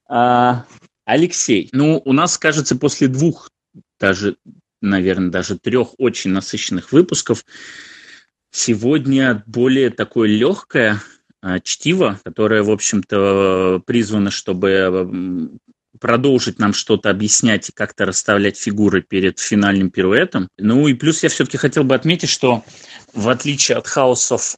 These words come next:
X, а, который, в принципе, цельный,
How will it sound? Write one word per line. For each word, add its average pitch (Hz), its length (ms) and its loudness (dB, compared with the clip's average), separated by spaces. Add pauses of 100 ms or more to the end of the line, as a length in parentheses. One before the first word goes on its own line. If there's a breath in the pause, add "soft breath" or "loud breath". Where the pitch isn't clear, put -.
X, - 520 -2 (380)
а, 98 120 -4
который, 113 680 0
в - 260 -10
принципе, 147 500 -2
цельный, 123 560 -2